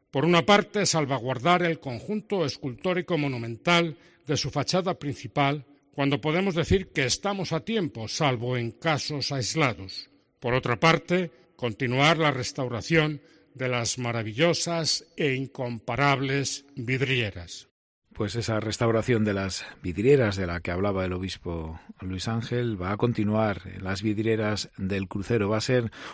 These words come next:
Speaker 2: uno de los objetivos destacados de este protocolo de colaboración, junto también con la intervención en el pórtico occidental. Allí se va a trabajar para recuperar las veintitrés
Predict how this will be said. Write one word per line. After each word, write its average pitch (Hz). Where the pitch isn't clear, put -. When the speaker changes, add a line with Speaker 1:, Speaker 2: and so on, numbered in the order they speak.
Speaker 2:
uno 127
de 98
los 101
objetivos 101
destacados 98
de 98
este 92
protocolo 104
de 113
colaboración, 98
junto 117
también 117
con 101
la 101
intervención 101
en 117
el 101
pórtico 123
occidental. 98
Allí 98
se 120
va 110
a 107
trabajar 98
para 101
recuperar 110
las 92
veintitrés 98